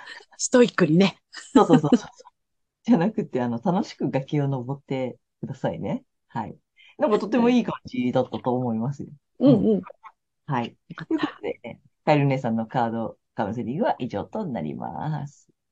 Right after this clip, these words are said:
Speaker 2: はい。ということで、えー、今回は、えー、三月二十一日、春分スペシャルと、えー、三月二十二日、お羊座の新月、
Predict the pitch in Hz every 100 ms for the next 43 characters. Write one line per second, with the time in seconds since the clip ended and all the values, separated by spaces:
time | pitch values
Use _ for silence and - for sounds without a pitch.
0 | _ _ _ _ _ _ _ _ _ 165
1 | - _ _ _ 262 285 277 277 247 110
2 | - - 143 139 196 - 139 117 156 -
3 | - 135 139 226 233 147 143 123 165 226
4 | 156 - 143 196 214 208 180 - 220 269
5 | 247 269 262 - 233 254 196 151 147 254
6 | 233 - _ 131 127 175 170 135 113 120
7 | 175 233 190 135 123 147 190 240 - _
8 | - 151 - 254 262 262 262 254 254 294
9 | 254 - -